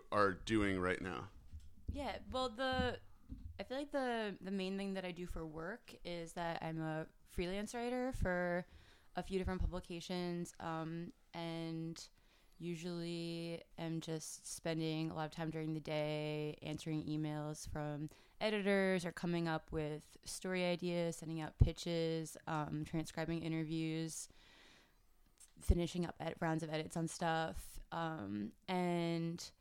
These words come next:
Speaker 2: I do that, and then I also do a lot of volunteer work and,
Speaker 1: I
Speaker 2: um,
Speaker 1: know.
Speaker 2: at the Silent Barn.
Speaker 1: Yeah.
Speaker 2: Um, so I'm a part of the programming team at the Silent Barn, which just means that I answer a lot of emails about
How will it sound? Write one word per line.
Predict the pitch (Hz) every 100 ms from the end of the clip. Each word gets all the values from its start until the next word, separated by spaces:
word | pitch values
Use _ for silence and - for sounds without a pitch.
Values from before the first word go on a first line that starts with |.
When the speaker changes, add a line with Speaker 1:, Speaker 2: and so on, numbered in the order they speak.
| - - -
Speaker 2:
I | 190
do | 226 240
that, | 190 190 190 190 190 -
and | 180 180
then | 175
I | 170
also | 165 165 180 170
do | 160 165 165
a | 160
lot | 160 160
of | 160 160 156 - -
volunteer | 160 160 156 160
work | 156 160 160 - - -
and, | 156 160 160 160 - - 101
Speaker 1:
I |
Speaker 2:
um, | 208
Speaker 1:
know. | 240 -
Speaker 2:
at | 170 -
the |
Silent | - 214 240 262
Barn. | 302 302 311 302 - - -
Speaker 1:
Yeah. | 127 120 190 185 180
Speaker 2:
Um, | 180 190 185 - - - - _
so | - - 196 185 180 175 175
I'm | - 180 175
a | 170 165 -
part | 180
of | 170
the |
programming | - 175 175 175 180
team | - 185
at | 170
the | 165
Silent | 180 170
Barn, | 175 165
which | 165 151
just | 156
means | 175 160 -
that | 160 156 156
I | 160
answer | 160 156 170
a | 160
lot | 156
of | 160
emails | - 156 160 160 160 165 -
about | - 156 156 151 156